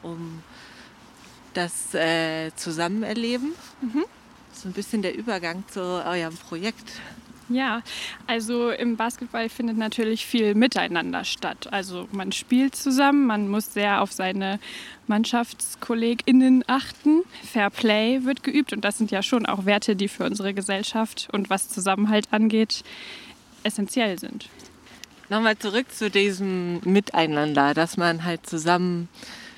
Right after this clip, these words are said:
Speaker 1: als Mannschaft da auf dem Platz steht und halt, ja, gemeinsam funktionieren muss, damit man gewinnen kann. Das ist ja was, was so ein bisschen das Projekt Spielfeld Gesellschaft auch ausmacht, oder?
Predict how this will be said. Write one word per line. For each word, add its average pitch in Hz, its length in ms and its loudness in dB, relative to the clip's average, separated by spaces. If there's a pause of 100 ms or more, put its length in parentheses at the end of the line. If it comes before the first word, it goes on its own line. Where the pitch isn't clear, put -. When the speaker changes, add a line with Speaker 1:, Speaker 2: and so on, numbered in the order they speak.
(160)
Speaker 1:
als - 180 -4
Mannschaft 208 600 2
da 185 160 8
auf 180 100 2
dem 208 100 -4
Platz 190 280 -2
steht 196 340 0
und 185 240 -6
halt, 175 500 -4 (120)
ja, 165 140 2 (600)
gemeinsam 196 880 4
funktionieren 202 720 4
muss, 180 280 2
damit 180 280 2
man 165 160 -2
gewinnen 170 340 -4
kann. 156 320 -10 (920)
Das 180 220 2
ist - 300 0
ja 196 640 6
was, 175 320 -4
was 185 180 -4
so 190 80 -4
ein 180 60 -4
bisschen 247 420 2
das 202 180 2
Projekt 190 460 0
Spielfeld 196 480 -4
Gesellschaft 190 640 0
auch 180 260 -2
ausmacht, 156 500 -12
oder? 226 280 -2